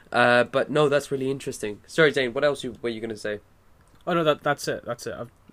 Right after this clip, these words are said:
Speaker 1: Oh,
Speaker 2: Yeah.
Speaker 1: okay. <laughs> Okay, let
Speaker 2: I'll
Speaker 1: me
Speaker 2: do
Speaker 1: ask
Speaker 2: the
Speaker 1: you a
Speaker 2: Google
Speaker 1: question.
Speaker 2: search.
Speaker 1: Let me ask you a question. When you went to the Sistine Chapel, what was your favorite part about it? Like, what, what, first of all, was it such a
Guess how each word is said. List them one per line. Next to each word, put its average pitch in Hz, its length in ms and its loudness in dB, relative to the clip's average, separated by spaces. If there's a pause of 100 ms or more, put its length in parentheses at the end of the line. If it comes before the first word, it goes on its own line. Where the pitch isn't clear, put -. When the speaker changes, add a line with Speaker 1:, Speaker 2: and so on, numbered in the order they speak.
(240)
Speaker 1:
Oh, - 220 -8
Speaker 2:
Yeah. 185 60 6
Speaker 1:
okay. 131 280 2 (460)
<laughs> - 380 -10
Okay, 180 280 2
let - 140 6
Speaker 2:
I'll - 60 10
Speaker 1:
me 226 60 6
Speaker 2:
do 233 40 10
Speaker 1:
ask 180 80 6
Speaker 2:
the 170 60 -2
Speaker 1:
you 160 60 4
a - 20 4
Speaker 2:
Google 147 40 4
Speaker 1:
question. 127 260 0
Speaker 2:
search. - 220 -12
Speaker 1:
Let 156 140 4
me 170 80 4
ask 156 160 0
you 143 60 0
a - 20 -4
question. 104 400 -8 (320)
When 147 260 2
you 208 160 0
went 185 320 4
to 170 160 0
the 143 120 -4
Sistine 127 420 -4
Chapel, 107 480 -6 (420)
what 151 360 2
was 135 140 -2
your 131 100 -4
favorite 123 380 -2
part 104 240 -6
about 101 340 -6
it? - 220 -12
Like, 98 140 -6 (140)
what, 131 380 4 (240)
what, 127 500 6 (720)
first 175 380 4
of 131 100 -2
all, 127 160 2
was 135 240 0
it - 140 2
such - 320 0
a 123 300 -2